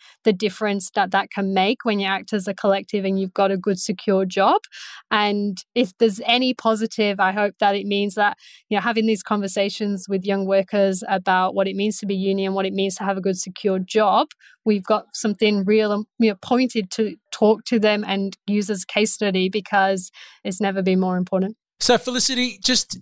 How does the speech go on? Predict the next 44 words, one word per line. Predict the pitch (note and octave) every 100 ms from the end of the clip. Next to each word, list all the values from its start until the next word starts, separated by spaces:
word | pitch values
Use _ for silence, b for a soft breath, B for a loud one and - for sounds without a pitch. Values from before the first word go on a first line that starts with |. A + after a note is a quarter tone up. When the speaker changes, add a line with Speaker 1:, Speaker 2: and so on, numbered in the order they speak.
| -
Speaker 2:
to | G3+
wind | E3+ F#3+ F#3+ E3
up, | D#3+ D3 - -
uh, | F#3+ -
people | A#3 A#3+ G#3+ D3+
who | E3+
do | B2+ F3 G3 F#3 F3+
want | D#3 E3 D3
to | E3 D3 D3
see | - D#3
change, | C3 C#3+ B2 F#3+ A3
other | G3+ F3+
than | F#3+
joining | D3+ E3+ D#3+ D3+
your | C#3
union, | C3 C#3+
we've | D#3+
got | D#3 G3
an |
election | D#3+ C#3 - E3
coming | - C3+ A#2+
up. | A#2 B2+ B B B
How | G#3+ A#3
prominent | - A3+ F#3+
do | F3+
you |
think | D3+ E3+ D#3+ C#3+
young | _ E3 D#3 C#3+ C3+
workers' | C#3+ C3 C#3
issues | C3 C#3+
are | B2+
gonna | C#3 B2+
be | D#3+ E3
in |
that | D#3 D3+
election? | D3+ -
And | D#3+
what | F3+ F#3
should | F3+ D3 D3 B B B -
people | D#3+ - C#3
do | C3 D3
if | C3+
they're, | - C#3
they're, | -